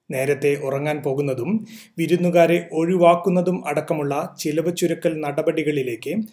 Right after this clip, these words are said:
കൂടുതൽ പേർ കടന്നു എന്നും സാൽവേഷൻ ആർമിയുടെ പഠനങ്ങൾ കാണിക്കുന്നു. സിഡ്നിയിലെ വിമാനത്താവളത്തിൽ നിന്നുമുള്ള ശബ്ദം ഏതൊക്കെ പ്രദേശങ്ങളെ ബാധിക്കും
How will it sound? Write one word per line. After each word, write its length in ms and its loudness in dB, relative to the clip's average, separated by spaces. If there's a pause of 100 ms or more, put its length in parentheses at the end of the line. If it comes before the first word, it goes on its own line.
(220)
കൂടുതൽ 460 2
പേർ 280 0 (160)
കടന്നു 360 0 (100)
എന്നും 340 -4
സാൽവേഷൻ 640 -4
ആർമിയുടെ 520 -6
പഠനങ്ങൾ 460 -8 (120)
കാണിക്കുന്നു. 480 -4 (1300)
സിഡ്നിയിലെ 600 4
വിമാനത്താവളത്തിൽ 960 2
നിന്നുമുള്ള 380 2
ശബ്ദം 560 -4
ഏതൊക്കെ 400 0
പ്രദേശങ്ങളെ 760 0
ബാധിക്കും 540 -2